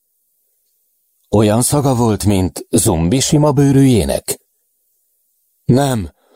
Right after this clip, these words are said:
a sima bőrű szaga savanyú volt, mert mindig félt.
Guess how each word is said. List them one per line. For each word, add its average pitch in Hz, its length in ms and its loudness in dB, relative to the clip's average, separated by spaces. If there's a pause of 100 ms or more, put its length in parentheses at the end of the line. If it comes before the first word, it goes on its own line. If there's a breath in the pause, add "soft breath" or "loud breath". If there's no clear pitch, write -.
(460 soft breath)
a - 140 -2
sima 185 320 0
bőrű 156 360 2
szaga 151 300 0
savanyú 123 520 0
volt, 104 300 0
mert 127 240 0
mindig 156 400 0
félt. - 560 -4